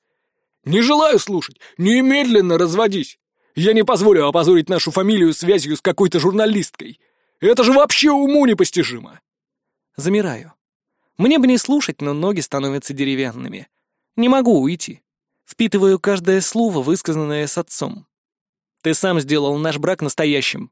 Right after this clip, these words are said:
пригласив регистратора. Но зато теперь я могу официально получить часть наследства. Будем считать, что это подарочек на свадьбу от деда». «Ты прекрасно знаешь, что завещание вступит в силу после рождения первенца, а ребенок родится у Кэтрин.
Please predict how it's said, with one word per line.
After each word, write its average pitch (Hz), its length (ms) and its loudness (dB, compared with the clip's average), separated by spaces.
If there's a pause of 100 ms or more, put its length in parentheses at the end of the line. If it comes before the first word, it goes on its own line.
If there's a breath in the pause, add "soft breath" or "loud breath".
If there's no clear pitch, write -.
(120)
пригласив 170 460 0
регистратора. 156 680 -4 (240)
Но 196 180 0
зато 262 240 0
теперь 277 280 0
я 262 140 2
могу 254 200 4
официально 240 580 2
получить 185 360 0
часть - 260 -2
наследства. 175 560 -2 (340)
Будем 226 260 2
считать, 240 300 0
что - 180 0
это 170 140 0
подарочек 190 460 0
на 202 100 0
свадьбу 175 380 0
от 139 160 -2
деда». 156 320 -4 (720)
«Ты 139 140 -4
прекрасно 170 500 0
знаешь, 170 340 2
что - 160 0
завещание 165 540 2
вступит 165 360 -2
в - 60 -8
силу 175 360 -4 (160 loud breath)
после 175 300 0
рождения 180 480 0
первенца, 123 600 -4 (200 loud breath)
а 240 100 4
ребенок 226 440 4
родится 190 400 0
у 202 80 2
Кэтрин. 117 500 -4